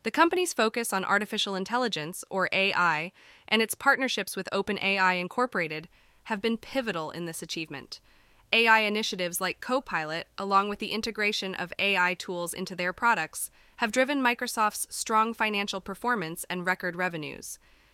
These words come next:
Investors are showing their approval, with the company's stock rising amid projections of a fifteen percent revenue growth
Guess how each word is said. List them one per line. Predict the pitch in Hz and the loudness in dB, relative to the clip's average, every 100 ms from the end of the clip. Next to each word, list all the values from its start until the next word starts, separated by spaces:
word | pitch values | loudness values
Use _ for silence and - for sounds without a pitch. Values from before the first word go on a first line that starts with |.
| _ _ | _ _
Investors | 233 233 269 - 294 285 | 2 4 4 4 -2 0
are | - 226 | -2 -2
showing | 233 220 220 | -2 -2 -4
their | 226 240 | -2 -2
approval, | 240 247 208 151 - - _ _ _ | -4 -8 -8 -10 -12 -18 _ _ _
with | 214 - | -6 -4
the | 226 | -2
company's | 233 226 247 233 | 0 0 -2 -4
stock | - 214 208 - | 0 2 2 2
rising | 214 240 240 165 165 - | 0 0 0 -6 -8 -8
amid | 202 208 202 | -4 -4 -4
projections | 254 226 226 - 240 233 202 | -6 -2 -2 -4 -6 -6 -6
of | 190 | -8
a | 180 | -6
fifteen | 247 - - 226 | -6 -6 -6 -6
percent | 220 220 214 208 | -6 -8 -6 -4
revenue | 202 220 226 190 | -2 -2 -2 -6
growth | 175 160 160 180 - | -6 -6 -6 -10 -20